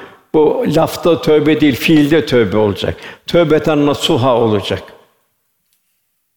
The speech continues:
O kötü ameller işlenmeyecek. İşte insan diyecek, o cehennem getirildiği zaman, "Keşke bu hayatımı bir şeyler yapıp keşke gönderseydim." diyecek ahiret. Büyük bir pişmanlık, nedamet.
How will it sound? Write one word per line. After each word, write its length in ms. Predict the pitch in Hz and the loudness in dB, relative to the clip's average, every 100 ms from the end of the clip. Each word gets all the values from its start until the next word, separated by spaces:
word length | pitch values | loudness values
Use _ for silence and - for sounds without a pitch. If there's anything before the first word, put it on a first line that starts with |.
| _ _ _ - | _ _ _ -4
O 100 | 147 | 0
kötü 280 | 175 - | 0 0
ameller 420 | 175 147 147 147 151 | 0 2 2 0 0
işlenmeyecek. 920 | 147 - 147 143 113 107 95 - - _ _ _ _ _ _ _ _ _ _ - | -4 -2 0 0 -2 -4 -8 -8 -18 _ _ _ _ _ _ _ _ _ _ -4
İşte 300 | 147 - 330 | -4 -2 0
insan 460 | 233 151 185 160 | 2 2 0 0
diyecek, 380 | 143 156 196 170 | 2 2 0 0
o 60 | 151 | 0
cehennem 480 | 120 147 143 143 139 | 2 2 2 2 0
getirildiği 260 | 135 165 | 0 0
zaman, 340 | 160 180 151 113 - - | 0 0 0 -2 -10 -14
"Keşke 380 | - 220 - 156 | -2 0 2 0
bu 60 | 156 | 2
hayatımı 500 | 156 147 147 147 139 | 2 0 0 0 0
bir 80 | 151 | 0
şeyler 300 | - 143 139 | 0 2 2
yapıp 200 | 131 - | 0 -2
keşke 260 | 147 - | -2 -2
gönderseydim." 680 | 127 123 120 117 - 120 127 | -2 0 0 -2 -2 -4 -6
diyecek 220 | - 82 | -12 -8
ahiret. 400 | 107 113 - _ _ _ _ _ _ _ _ _ _ _ _ - | -8 -8 -14 _ _ _ _ _ _ _ _ _ _ _ _ -4
Büyük 200 | 147 143 | -2 0
bir 80 | 143 | -4
pişmanlık, 600 | - - 135 131 127 110 | -4 -4 0 0 0 0
nedamet. 520 | 123 117 127 123 120 | -2 0 0 0 -2